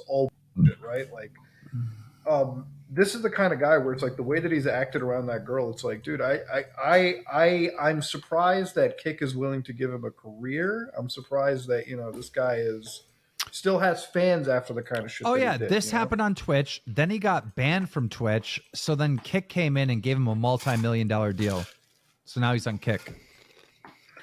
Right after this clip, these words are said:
Speaker 1: Dude, I don't even know where the f-, they, I mean, I know where they get this money, but holy shit! They apparently gave him, like,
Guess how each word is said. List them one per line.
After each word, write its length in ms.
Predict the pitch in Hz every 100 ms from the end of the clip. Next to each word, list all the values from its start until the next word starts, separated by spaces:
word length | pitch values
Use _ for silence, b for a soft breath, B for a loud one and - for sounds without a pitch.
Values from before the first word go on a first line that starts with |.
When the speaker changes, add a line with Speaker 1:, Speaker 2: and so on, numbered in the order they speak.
| -
Speaker 1:
Dude, 120 | 139
I 40 | 143
don't 100 | 226
even 200 | 143 113
know 120 | 120
where 160 | 117
the 80 | 117
f-, 280 | - - -
they, 340 | 117 120 107
I 120 | 127 160
mean, 140 | 160
I 80 | 156
know 120 | 180
where 140 | 165
they 100 | 139
get 220 | 120 135 131
this 160 | 117
money, 260 | 117 117 110
but 200 | 110 107
holy 320 | 143 131 117
shit! 360 | - 120 113 -
They 80 |
apparently 380 | 127 160 180 160
gave 200 | 131 139
him, 120 | 139
like, 300 | 123 107 -